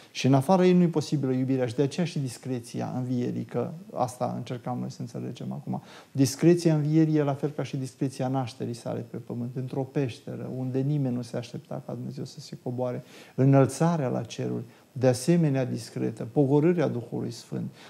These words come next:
de asemenea discretă, chiar dacă s-a văzut focul peste apostoli. Și cred că singurul, sau unul dintre posibile răspunsuri, nu știu dacă, răspunsuri, nu știu dacă e singurul răspuns pe care îl putem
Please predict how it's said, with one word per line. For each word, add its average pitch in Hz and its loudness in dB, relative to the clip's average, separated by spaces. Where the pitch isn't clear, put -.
de 127 0
asemenea 135 2
discretă, 120 -4
chiar 147 0
dacă 127 -4
s-a - -4
văzut 123 -4
focul 123 -6
peste 120 -10
apostoli. 120 -8
Și - 0
cred 170 4
că - -2
singurul, 131 0
sau 131 -2
unul 170 6
dintre 123 -2
posibile 120 -6
răspunsuri, 120 -6
nu 143 -4
știu 127 -8
dacă, - -10
răspunsuri, 131 -2
nu 160 4
știu 139 -4
dacă 123 -4
e 131 -2
singurul 120 0
răspuns 131 -8
pe 156 -12
care 135 -8
îl 131 -8
putem 139 -10